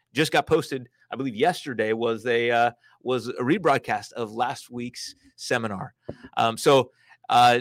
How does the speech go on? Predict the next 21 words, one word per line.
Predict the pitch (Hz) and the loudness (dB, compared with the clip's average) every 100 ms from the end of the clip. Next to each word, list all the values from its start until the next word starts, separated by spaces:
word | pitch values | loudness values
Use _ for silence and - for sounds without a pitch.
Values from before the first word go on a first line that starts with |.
| - | 0
just | 131 151 | -4 0
to, | 160 139 - - - | 2 2 -2 -16 -8
you | 139 | -2
know, | 123 120 - | -2 -2 -8
reiterate | - 135 147 143 131 | -2 2 4 4 2
this, | 143 | 0
we, | 120 143 143 | 0 -2 -2
we, | 127 120 147 147 143 - 95 85 _ _ _ _ - | -4 -6 -2 -2 -4 -6 -16 -20 _ _ _ _ 0
every | 170 165 160 147 | 2 4 4 2
third | - 185 190 180 | 2 4 6 4
Wednesday | 156 180 156 156 147 | 0 0 2 4 4
of | 151 147 117 | 4 0 0
every | 147 151 | -2 -2
month, | 143 185 165 _ _ - | 0 0 -2 _ _ -6
we | 139 | -2
have | 135 135 123 | 0 0 0
a | 127 120 | -4 -4
seminar | - - 165 156 127 110 101 | -4 -4 -2 0 0 0 -2
that | 107 113 - | -4 -4 -4
we | 120 | -2
offer. | 113 117 151 175 | 0 0 -2 -6